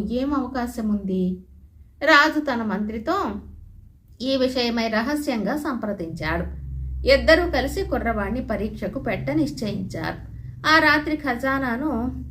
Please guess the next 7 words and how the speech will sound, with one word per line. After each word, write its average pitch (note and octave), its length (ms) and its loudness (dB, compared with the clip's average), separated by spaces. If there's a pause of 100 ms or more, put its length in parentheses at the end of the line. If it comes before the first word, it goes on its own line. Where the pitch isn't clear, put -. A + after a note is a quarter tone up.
(120)
తామే G#3+ 420 2
దొంగిలించారు. B3+ 760 0 (500)
బోలెడన్ని G#3 680 2
నగలు, F3 720 0
డబ్బు C#4 520 0 (140)
సంచులలో A3+ 640 0
మూటకట్టారు. F3+ 840 0